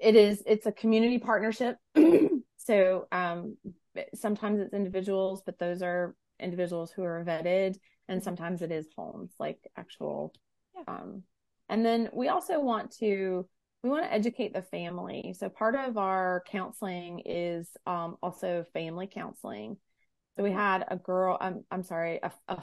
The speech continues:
Speaker 1: father. This is an, an amazing story. I just love this story. Uh, a father of twins, um, who did not, um, did not want his wife to even continue with the pregnancy, and certainly did not want her,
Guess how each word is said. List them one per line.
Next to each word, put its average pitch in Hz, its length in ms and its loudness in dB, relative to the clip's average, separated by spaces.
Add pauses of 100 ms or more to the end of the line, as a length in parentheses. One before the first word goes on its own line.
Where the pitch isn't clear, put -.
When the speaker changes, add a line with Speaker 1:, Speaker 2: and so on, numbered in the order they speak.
(140)
Speaker 1:
father. 202 560 4
This 254 180 0
is 214 260 -4
an, 185 180 2
an 180 180 -4
amazing 165 420 -6
story. 156 260 -8
I 160 80 0
just 175 200 -8
love - 120 -10
this 151 140 -16
story. - 280 -14 (840)
Uh, 202 300 6
a 202 40 2
father 254 380 10
of 240 100 6 (100)
twins, 208 880 0 (160)
um, 170 520 0 (840)
who 202 720 6 (400)
did 196 180 4
not, 185 600 2 (280)
um, 180 420 -4 (120)
did 185 140 -4
not 185 260 0
want 185 220 -4
his 180 240 -4
wife 170 260 -2 (240)
to 165 380 -4 (120)
even 165 280 -8
continue 170 400 -10
with 165 100 -12
the - 80 -16
pregnancy, 165 520 -8
and 165 120 -14
certainly - 300 -12
did 165 160 -12
not 156 240 -8
want 156 240 -10
her, 151 340 -8